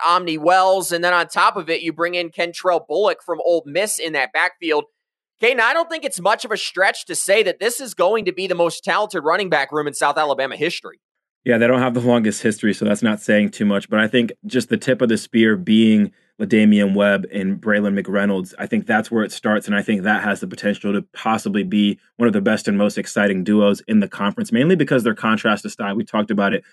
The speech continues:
Speaker 2: LaDamian Webb can do it all. He's a bigger body, downhill kind of running back threat versus McReynolds, who's versatile out the backfield, can just keep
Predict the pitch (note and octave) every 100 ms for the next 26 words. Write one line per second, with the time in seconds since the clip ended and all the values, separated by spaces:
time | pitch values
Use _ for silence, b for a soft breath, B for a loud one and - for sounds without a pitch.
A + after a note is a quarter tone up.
0 | b A2 B2 D3 C3 A#2+ G#2+ G#2+ A2+ A2
1 | G#2+ G#2+ G#2+ G2+ F#2+ A2+ G#2+ G2 G2+ G#2+
2 | A2 b b - A#2 A#2 A#2 A2+ G#2+ A#2
3 | G#2+ G2+ G#2 A2 A2+ A2 - A#2 G#2 G#2+
4 | G#2 G#2+ F#2+ G#2 A2+ G#2+ - _ _ G#2+
5 | F#2+ A2+ - G#2+ G#2+ G#2 F#2+ G#2 G#2+ -
6 | G#2+ - G#2 G#2+ - F3